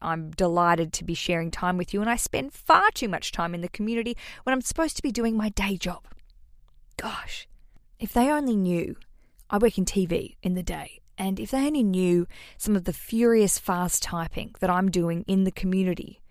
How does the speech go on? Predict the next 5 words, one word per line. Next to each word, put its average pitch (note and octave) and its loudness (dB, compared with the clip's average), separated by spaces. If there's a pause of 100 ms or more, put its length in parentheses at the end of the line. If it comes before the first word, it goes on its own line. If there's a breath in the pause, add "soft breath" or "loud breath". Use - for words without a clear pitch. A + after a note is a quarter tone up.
(680 loud breath)
uh, E3+ 4 (260)
that's F#3 2
not G3+ 8 (100)
for - -4
them. E3+ 0